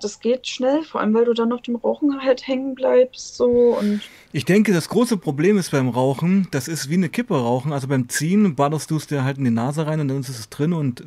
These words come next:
Speaker 2: that's it.
Speaker 1: Mhm.
Speaker 2: Ja. Und beim Rauchen hast du immer noch dieses Haptische. Ja, dieses
Speaker 1: Nee, das
Speaker 2: Ja?
Speaker 1: ist beim, also ich find, also Ziehen find ich erstens richtig eklig wegen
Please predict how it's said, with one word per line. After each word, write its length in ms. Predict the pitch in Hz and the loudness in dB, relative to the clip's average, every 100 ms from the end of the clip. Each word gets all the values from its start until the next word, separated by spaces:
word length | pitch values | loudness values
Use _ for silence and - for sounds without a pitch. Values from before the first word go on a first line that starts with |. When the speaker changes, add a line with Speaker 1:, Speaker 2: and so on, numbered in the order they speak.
| 113 | -4
Speaker 2:
that's 260 | 127 120 | -4 0
it. 260 | 135 220 - | 0 0 -2
Speaker 1:
Mhm. 220 | 233 226 - | -2 -4 -4
Speaker 2:
Ja. 320 | 120 123 139 202 - - - _ | 0 2 2 0 -8 -20 -20 _
Und 100 | 151 | -4
beim 160 | 139 131 | 0 2
Rauchen 440 | 120 135 196 175 143 | 2 2 2 2 0
hast 180 | 156 165 | -2 -4
du 40 | |
immer 140 | 170 | -2
noch 120 | 165 139 | -2 -4
dieses 340 | 151 143 - | -4 -6 -4
Haptische. 560 | 208 226 - 113 107 95 - - _ | -6 -6 -6 -4 -6 -8 -12 -20 _
Ja, 200 | 123 151 | -4 -2
dieses 320 | 170 123 120 233 | -2 -4 -2 2
Speaker 1:
Nee, 560 | 226 226 226 220 220 226 - - - | 4 4 4 4 2 -2 -10 -20 -10
das 120 | - 127 | -2 0
Speaker 2:
Ja? 60 | |
Speaker 1:
ist 160 | 165 - | 0 0
beim, 160 | 226 - - 214 - | 0 0 -6 -10 -6
also 320 | 220 220 214 - - - - _ _ - | -4 -2 -4 -8 -20 -20 -20 _ _ -10
ich 280 | - - - - - _ | -8 -8 -12 -18 -20 _
find, 520 | - 247 277 - - - _ _ _ _ _ _ | 2 2 0 -12 -20 -20 _ _ _ _ _ _
also 240 | 226 208 214 | -10 -8 -10
Ziehen 500 | - - 262 294 294 | -12 -10 -4 -2 -2
find 180 | 247 226 | -2 -4
ich 100 | 226 | -4
erstens 380 | - 226 226 - | -6 -6 -10 -8
richtig 340 | 220 - - | -8 -10 -6
eklig 480 | - 233 - 233 220 | 0 0 0 -2 0
wegen 920 | 214 208 202 208 202 196 202 196 190 | 2 2 2 0 0 -2 -2 -4 -6